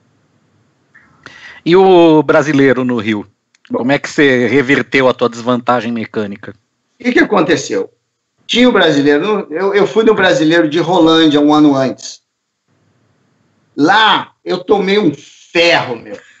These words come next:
Speaker 2: Eu tomei um ferro. E nós fomos numa Kombi do Fernando Fiuza, que era quem vendia as peças de kart em Brasília.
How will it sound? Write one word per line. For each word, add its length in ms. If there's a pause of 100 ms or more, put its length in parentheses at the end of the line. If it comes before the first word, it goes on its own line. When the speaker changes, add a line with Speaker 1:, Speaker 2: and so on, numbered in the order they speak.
(680)
Speaker 2:
Eu 180
tomei 240
um 120
ferro. 380
E 80
nós 200
fomos 460
numa 300
Kombi 500
do 120
Fernando 460
Fiuza, 800
que 120
era 180
quem 140
vendia 380
as 80
peças 360
de 80
kart 300
em 60
Brasília. 640